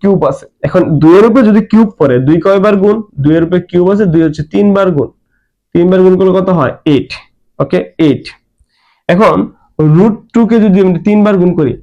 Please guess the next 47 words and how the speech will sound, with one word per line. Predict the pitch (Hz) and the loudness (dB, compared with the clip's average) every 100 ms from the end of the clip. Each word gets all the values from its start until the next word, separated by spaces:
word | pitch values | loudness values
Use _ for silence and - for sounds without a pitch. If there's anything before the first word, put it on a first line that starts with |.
| _ | _
যে | 135 139 | -2 0
root | 135 147 151 - | 0 -2 -4 -4
two | 160 160 | 0 0
into | 160 160 151 | 0 0 0
root | 151 151 - | 0 -2 -2
two | 156 156 | 0 0
into | 156 147 | -2 -2
কি? | 151 123 - _ _ - | -2 -4 -8 _ _ -4
root | 143 147 143 - | 0 0 -2 -4
two, | 123 120 - _ _ | -4 -4 -10 _ _
তাহলে | 139 165 185 147 123 - _ 147 | -4 0 2 0 -2 -8 _ -2
রুট | 147 175 180 | 2 2 0
টু | - | 0
হয়ে | 185 180 160 | 2 2 2
যাবে। | 147 123 | 0 0
তখন | 131 - 147 | -2 -2 -4
কি | 143 | 0
হবে | 160 151 | 0 0
জানো? | 143 175 143 - _ _ | 0 0 -2 -6 _ _
একটা | - - _ _ 269 | -8 -8 _ _ -2
ভালো | 208 151 | 2 2
করে | 147 139 | 2 0
মনে | 143 | 2
রাখো | 143 135 - 151 - - - - | 0 0 -2 -4 -6 -18 -20 -8
যে | 143 123 131 127 _ - | -4 0 0 -2 _ 0
এই | 190 214 | 2 4
রুট | 202 190 - | 2 -2 -2
টু, | 220 | 0
এই | 190 | 2
রুট | 170 160 | 2 -2
টু, | 147 123 | -4 -2
তাহলে | 147 143 | -2 0
রুট | 143 143 156 156 | 0 0 -2 -4
টু | 165 165 | -2 -2
স্কয়ার, | 165 - 156 156 160 _ _ _ | -4 -4 -2 -4 -6 _ _ _
আমরা | 143 147 | -4 0
জানি | 147 | 0
গুণের | 147 165 | 0 0
সময় | 165 156 | -2 -2
কি | |
হয়? | 160 135 | -2 -2
দুটাকে | 127 131 147 156 160 165 | -4 -2 -2 -2 -2 -6
সেম | - 160 | -2 -2
থাকলে | 165 170 202 | 0 0 0
স্কয়ার | 202 - 131 127 | 0 0 0 0
হয়ে | 113 113 | -2 -2
যায়, | 110 | -6